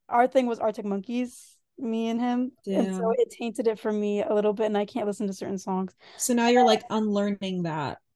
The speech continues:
Speaker 1: Yeah, I'm trying to really, like, I, I loved Arctic Monkeys before I met him, obviously, but I associated it with him for, like, months. So it's, like,
Speaker 2: Yeah.
Speaker 1: unlearning that. But I haven't been able to listen to them the same. Maybe that's why I didn't like The Car. Ooh.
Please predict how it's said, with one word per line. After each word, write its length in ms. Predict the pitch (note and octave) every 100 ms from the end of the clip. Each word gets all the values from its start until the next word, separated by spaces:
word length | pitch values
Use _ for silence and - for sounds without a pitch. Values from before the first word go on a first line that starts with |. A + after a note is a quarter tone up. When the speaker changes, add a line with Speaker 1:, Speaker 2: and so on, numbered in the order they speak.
| B3+
Speaker 1:
Yeah, 260 | D#4+ D4
I'm 80 | C#4
trying 180 | C#4+ F4+
to 60 | E4+
really, 280 | D4 D#4 D4
like, 160 | D4+
I, 160 | D4+ D4 -
I 120 | D4+
loved 240 | D#4 D4+ -
Arctic 280 | C#4 D4
Monkeys 280 | C4 C4 B3+
before 280 | A3 G#3 A#3+
I 100 | G#3+
met 220 | G#3 A3
him, 200 | A3 G#3+
obviously, 500 | A3 G#3+ G#3+ G#3 G#3+ G3+
but 160 | G#3+
I 120 | A3
associated 520 | A3 A3 A3+ A3+ G#3 G3+
it 140 | G3+
with 180 | G3+ G3
him 240 | G#3 G3
for, 200 | F#3+ G3+
like, 180 | G3 F#3+
months. 600 | F#3+ G3 F#3+ F3+ - - _ _ _
So 180 | - G3+
it's, 160 | F#3+
like, 220 | G3+ F#3 - A3 G3
Speaker 2:
Yeah. 240 | F#3+ F#3
Speaker 1:
unlearning 160 | F#3 F#3
that. 240 | G3+ F3+ - _ _ _ _ _ _ _ _ _ _ _ _ A#3
But 100 | A#3+
I 100 | B3
haven't 240 | C4 B3+
been 100 | A#3+
able 120 | A3
to 60 | G#3+
listen 240 | G3+ G#3
to 80 | G3
them 160 | G3+ F#3+
the 60 | F#3+
same. 280 | G#3 G3 G3+
Maybe 140 | C4+
that's 180 | E4+ -
why 120 | B3+
I 20 |
didn't 160 | A3+ A3
like 140 | F#3+
The 60 | F#3
Car. 360 | - F#3+ F#3+ -
Ooh. 380 | G#4 G#4+ G#4 G#4